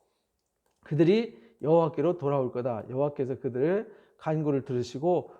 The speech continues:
그들을 고쳐주시리라." 그 말은 그들도 하나님을 알고 회개하고 돌아오면 그들도 치유해 주실 거다라는, 어, 예언의 말씀이에요. 그날에 애굽에서 아수르를 통하는 대로가 있어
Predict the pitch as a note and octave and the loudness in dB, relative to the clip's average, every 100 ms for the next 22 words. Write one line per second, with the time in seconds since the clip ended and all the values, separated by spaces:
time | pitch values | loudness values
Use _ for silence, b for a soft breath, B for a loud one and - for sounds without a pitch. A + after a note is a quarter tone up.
0 | B - C3 C3 F3+ F#3+ - C3 - F3 | B -6 -2 2 2 2 0 -2 0 -2
1 | C#3+ - A#2+ A2+ G#2+ A2 _ _ _ - | -2 -6 -8 -8 -10 -14 _ _ _ 0
2 | F#3+ F3+ G3+ D3 - G#3+ A3 A3 C4+ D#3+ | 6 8 6 4 4 6 6 6 6 6
3 | - B B - A#3 A3+ G#3+ G3+ G3+ D#3+ | -2 B B -4 2 4 4 2 4 4
4 | F3 F#3+ C#4+ E4 - - A#3 G#3+ A#3 F#3+ | 4 6 4 4 -2 2 4 4 4 4
5 | E3+ E3 D#3+ D#3+ D3+ G3 C#4+ F#4+ B B | 4 0 4 4 4 4 2 0 B B
6 | _ - D#3 D3+ E3+ C4 F4 - - - | _ -2 0 0 4 4 2 -10 -16 -4
7 | C4+ A#3+ G#3 - - E3 D#3+ E3 C3 C3+ | 2 4 2 -4 -2 0 4 4 4 -2
8 | B2 F#3 A3 b b A#2 A#2 A#2 C#3+ C3+ | -2 -4 -6 b b -10 -6 2 2 2
9 | B2+ A2+ B2 - C3 G#2+ G#2+ F3+ F#3+ F#3 | -4 -4 -6 -8 -10 -8 -8 0 4 6
10 | E3 - B B B B _ _ _ - | 4 2 B B B B _ _ _ -4
11 | E3 D#3+ G3 F#3+ D#3 E3 - D3+ - A#3 | 0 4 6 6 6 -2 2 2 2 -2
12 | G#3 G3+ F#3+ - G3+ F#3 E3 D3+ C#3+ F3 | 0 0 -2 -4 -6 -4 -6 -2 2 4
13 | F3+ D#3 - D#3+ C3+ G#2 | 6 4 2 0 0 -2